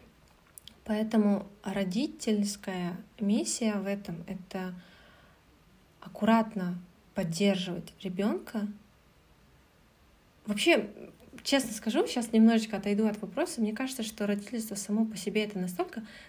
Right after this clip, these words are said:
сложная вещь. Вот, а,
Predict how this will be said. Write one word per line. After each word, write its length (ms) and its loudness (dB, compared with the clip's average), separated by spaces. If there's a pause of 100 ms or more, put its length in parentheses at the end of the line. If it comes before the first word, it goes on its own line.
сложная 580 2
вещь. 340 0 (380)
Вот, 100 -8 (540)
а, 280 -8